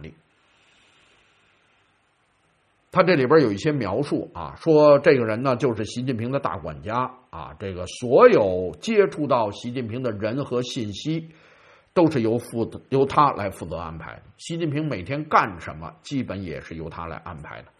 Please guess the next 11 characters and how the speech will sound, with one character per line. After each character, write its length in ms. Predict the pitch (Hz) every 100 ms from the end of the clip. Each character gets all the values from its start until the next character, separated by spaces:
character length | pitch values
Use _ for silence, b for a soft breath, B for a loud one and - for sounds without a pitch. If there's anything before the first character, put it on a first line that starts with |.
| b b b b b b -
他 160 | 165
一 340 | 165 247 214 151
直 240 | 120 139
跟 260 | 151 151 135
在 160 | 123 95
习 220 | - 107
近 120 | 107
平 160 | 92 104
的 120 | 95
身 180 | 110 110
边， 240 | 107